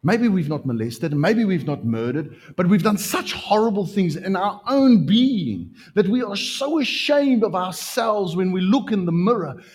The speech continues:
that we think, "I cannot come to Jesus.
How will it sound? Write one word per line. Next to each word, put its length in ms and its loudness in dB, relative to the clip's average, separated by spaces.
that 120 2
we 140 4
think, 460 0
"I 60 -6
cannot 480 -8
come 380 2
to 100 0
Jesus. 880 -10